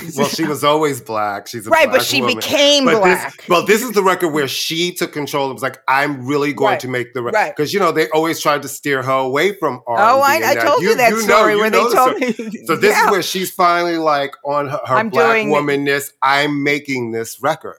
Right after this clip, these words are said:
Speaker 1: Yeah, yeah, no, it, but I, like I said, you know, I'm just like with the anniversaries. To me,
Speaker 2: Mm-hmm.
Speaker 1: it's like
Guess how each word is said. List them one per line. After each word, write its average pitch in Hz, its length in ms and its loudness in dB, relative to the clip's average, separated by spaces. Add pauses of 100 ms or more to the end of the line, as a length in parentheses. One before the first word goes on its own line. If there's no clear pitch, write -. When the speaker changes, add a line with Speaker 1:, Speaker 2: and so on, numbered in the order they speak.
Speaker 1:
Yeah, 220 240 2
yeah, 190 240 -2
no, 196 220 -4
it, 202 380 -8
but 202 320 0
I, 208 260 0
like 226 180 0
I 202 60 0
said, 180 260 -6
you 214 100 -8
know, 190 220 -4
I'm 190 240 -2
just 196 220 -8
like 165 220 -4
with 170 100 -12
the 165 200 -8
anniversaries. 160 680 -8
To 170 80 -12
me, 127 200 -4
Speaker 2:
Mm-hmm. 127 100 -4
Speaker 1:
it's 131 100 -10
like 156 260 -4